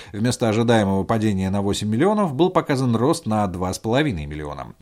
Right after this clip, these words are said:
Как минимум нас ждёт коррекция на один точка одиннадцать пятьдесят, а возможно и к один точка тысяча. Сценарий падения. Здесь возможны продажи. В случае падения рынка ниже один точка тысяча сто пятьдесят и один точка тысяча можно будет добавить к открытым позициям.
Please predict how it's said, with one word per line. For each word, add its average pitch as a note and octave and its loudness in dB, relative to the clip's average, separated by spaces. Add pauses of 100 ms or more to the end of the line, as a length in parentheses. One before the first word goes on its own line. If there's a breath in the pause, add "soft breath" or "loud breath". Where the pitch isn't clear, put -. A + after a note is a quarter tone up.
Как - -6
минимум F#3+ 0
нас C#3+ 2
ждёт D3 2
коррекция B2+ 2
на G2 -2
один D3+ -2
точка D#3 0
одиннадцать A2 -2
пятьдесят, G2+ -4
а D#2+ -8
возможно A#2+ -2
и A#2+ -4
к - -6
один F#2+ -4
точка F2 -6
тысяча. - -12 (500 loud breath)
Сценарий C3+ 2
падения. E2 0
Здесь G2 -2
возможны G#2 0
продажи. A#2+ 0
В - -14
случае F#2+ -6
падения G#2 0
рынка G#2 -2
ниже G2 -2
один G2+ -2
точка G2 -6 (460)
тысяча F#2+ -6
сто - -8
пятьдесят G#2 -2
и G#2 -4
один F#2+ -4
точка - -8
тысяча F3 -4
можно C3+ 0
будет G#2+ -4
добавить F#2+ -2
к - -6
открытым D#2+ -8
позициям. D#2 -8